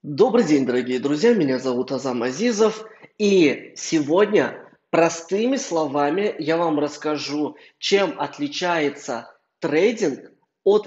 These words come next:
инвестиций. Что такое трейдинг, что такое инвестиции и так далее. Итак, первое, что значит трейдинг? Это когда вы,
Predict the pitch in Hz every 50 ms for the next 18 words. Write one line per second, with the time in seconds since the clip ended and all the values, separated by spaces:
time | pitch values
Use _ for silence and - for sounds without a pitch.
0 | - - 180 170 160 156 175 165 - - 151 139 - - - 127 107 98 _ _
1 | _ - - 208 220 196 208 202 - 185 190 175 180 165 - - - 175 - 170
2 | 165 147 143 143 - 165 165 - - - 143 151 143 135 113 95 85 71 67 -
3 | - _ _ _ _ _ _ _ _ - - - - - - 208 - - 196 139
4 | 127 - - - - - - - _ _ _ _ _ _ _ _ _ _ _ _
5 | _ _ _ _ _ _ - - - - 196 214 190 143 139 135 - - - -
6 | 254 240 196 196 - - 208 - - - - 175 165 180 175 165 139 151 143 -
7 | - - - _ _ _ _ _ - - - - _ - 240 247 247 240 233 -
8 | 214 185 156 160 147 165 160 147 160 190 220 - - 160 135 131 143 170 165 156
9 | 175 208 247 - - - _